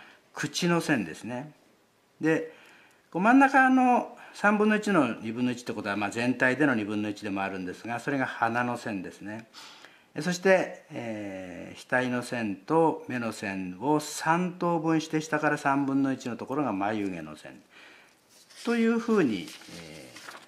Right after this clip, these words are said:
ー、なっています。じゃあ次にですね、えー、これ、ここに書いたのは前面線ですので、え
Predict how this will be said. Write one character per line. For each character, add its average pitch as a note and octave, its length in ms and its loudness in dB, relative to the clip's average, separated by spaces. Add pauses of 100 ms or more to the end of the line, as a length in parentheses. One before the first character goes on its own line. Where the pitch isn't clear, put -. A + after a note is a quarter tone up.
(200)
ー、 G#2+ 40 -12
な G2+ 80 -8
っ - 20 -12
て - 240 -16
い D#2 60 -10
ま D2+ 180 -10
す。 - 160 -14 (2000)
じ F#3+ 80 2
ゃ F#3 40 8
あ F3+ 40 -2
次 A#3 300 6
に F#3+ 140 8
で G#2 100 0
す - 140 -6
ね、 G#2+ 280 -4 (120)
え F#2 500 -12 (1000)
ー、 - 40 -20
こ G3 60 4
れ、 F#3+ 160 8
こ - 80 -8 (200)
こ F3+ 60 6
に E3+ 80 4
書 E3 80 4
い C#3 80 4
た G2 100 -6
の F2 60 -6
は E2+ 80 -8
前 G2 140 -6
面 G#2 260 -4
線 E2+ 220 -10
で E2 100 -12
す - 100 -14
の E2+ 140 -14
で、 B2+ 360 2
え F2 200 -12